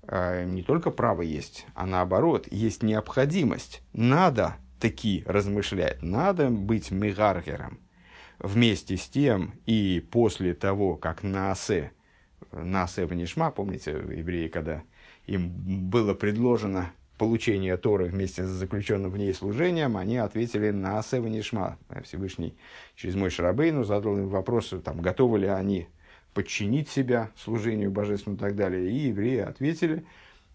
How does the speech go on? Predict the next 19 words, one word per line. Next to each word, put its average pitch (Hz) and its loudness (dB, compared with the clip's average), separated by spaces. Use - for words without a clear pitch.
«Сделаем, 156 4
а - 0
потом 131 4
будем 123 4
разбираться». 113 2
Какой 92 0
интересный 95 2
ответ, 165 0
и 87 -2
обсуждается, 90 -2
много 110 2
поколений 98 2
евреями 92 -2
обсуждается, 117 -2
совершается 98 -4
на 92 -4
основе 95 -4
этой 90 -6
фразы, 90 -4